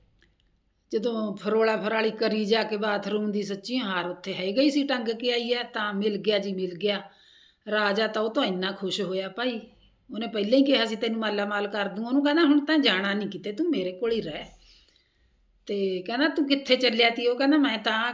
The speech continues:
ਐਂ ਕਰਕੇ ਵੀ ਮੇਰੇ ਘਰੇ ਆ ਗਰੀਬੀ ਬਹੁਤ ਜ਼ਿਆਦੇ, ਮੈਂ ਤਾਂ ਸੰਨਿਆਸ ਲੈਣ ਚੱਲਿਆ ਤੀ।" ਉਹ ਕਹਿੰਦਾ, "ਤੂੰ ਕਿ-, ਤੈਨੂੰ ਕਿਤੇ ਨਹੀਂ ਜਾਣ ਦੀ ਲੋੜ।"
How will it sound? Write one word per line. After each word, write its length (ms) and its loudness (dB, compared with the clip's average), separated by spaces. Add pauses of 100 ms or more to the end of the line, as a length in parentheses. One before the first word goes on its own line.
(140)
ਐਂ 180 -2
ਕਰਕੇ 360 -4
ਵੀ 120 2
ਮੇਰੇ 300 0
ਘਰੇ 280 0
ਆ 40 -2
ਗਰੀਬੀ 500 -4
ਬਹੁਤ 320 -8
ਜ਼ਿਆਦੇ, 560 -10
ਮੈਂ 120 -8
ਤਾਂ 120 -6
ਸੰਨਿਆਸ 500 -4
ਲੈਣ 240 -4
ਚੱਲਿਆ 380 -6
ਤੀ।" 220 -20 (1700)
ਉਹ 160 2
ਕਹਿੰਦਾ, 260 4
"ਤੂੰ 180 4
ਕਿ-, 140 4
ਤੈਨੂੰ 260 2
ਕਿਤੇ 260 2
ਨਹੀਂ 160 0
ਜਾਣ 260 -2
ਦੀ 160 -4
ਲੋੜ।" 300 0